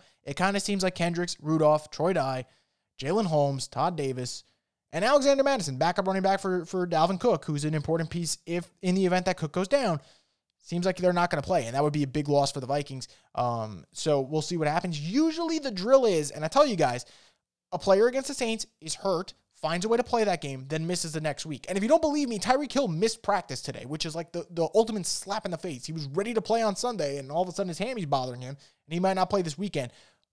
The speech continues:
Besides the point, the, the, this is the one time where I'm not gonna say you know the drill, 'cause I kinda think these guys are gonna miss the game. But I'll, I'll have more on that on Thursday for you guys. Now, let's talk about this matchup. Saints defense, Vikings offense.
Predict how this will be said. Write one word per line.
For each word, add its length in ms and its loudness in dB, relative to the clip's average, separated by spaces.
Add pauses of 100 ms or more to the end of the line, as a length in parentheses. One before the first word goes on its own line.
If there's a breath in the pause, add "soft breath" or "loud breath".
(140)
Besides 320 6
the 60 2
point, 260 0
the, 280 -2
the, 100 -12 (200)
this 200 -4
is 80 -8
the 80 4
one 360 -2
time 460 0 (140)
where 180 2
I'm 140 2
not 160 -2
gonna 120 -8
say 160 0
you 200 -2
know 120 2
the 120 -2
drill, 260 -4
'cause 240 -8 (260)
I 120 -6
kinda 300 -2
think 180 -6
these 120 -6
guys 200 4
are 20 -6
gonna 120 -6
miss 120 -8
the 100 -16
game. 200 -14 (340 soft breath)
But 100 2
I'll, 100 4
I'll 160 2
have 180 4
more 180 2
on 100 0
that 220 -2 (260 soft breath)
on 160 -6
Thursday 300 -4
for 140 -10
you 80 -12
guys. 200 -8
Now, 140 0
let's 180 0
talk 160 2
about 200 0
this 140 -4
matchup. 480 -2 (220 soft breath)
Saints 300 -8
defense, 520 0 (180)
Vikings 400 0
offense. 400 0